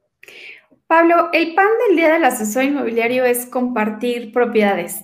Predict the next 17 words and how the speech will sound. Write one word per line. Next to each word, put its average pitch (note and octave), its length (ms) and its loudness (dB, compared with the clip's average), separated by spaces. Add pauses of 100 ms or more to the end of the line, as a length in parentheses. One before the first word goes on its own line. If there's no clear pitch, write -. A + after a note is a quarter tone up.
Estamos A#3+ 680 -4
en G#3+ 200 0
varios A#3 340 2
grupos, A#3+ 380 -4
sobre G#3 220 -2
todo A3+ 160 -2
de A#3 120 2
WhatsApp, A3 560 -2
en A3 80 -4
el G3+ 200 -4
que G3 340 -4
todo A#3 160 2
el A3+ 100 0
día A#3 100 4
estamos A3+ 380 -4
solicitando A3 640 -4
inmuebles. A3+ 720 -4